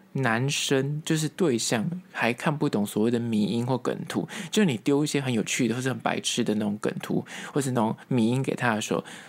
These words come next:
他看不懂，你还跟他解释，他无法了解个中的那个滋味跟趣味的时候，那如果本身女生就是一个迷恋这种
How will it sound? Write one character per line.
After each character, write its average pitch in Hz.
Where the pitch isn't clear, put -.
他 185
看 170
不 -
懂， -
你 120
还 127
跟 160
他 165
解 -
释， -
他 -
无 190
法 127
了 139
解 -
个 135
中 120
的 117
那 120
个 110
滋 113
味 113
跟 113
趣 -
味 104
的 85
时 -
候， 107
那 190
如 147
果 147
本 107
身 135
女 110
生 120
就 127
是 135
一 131
个 117
迷 104
恋 117
这 117
种 110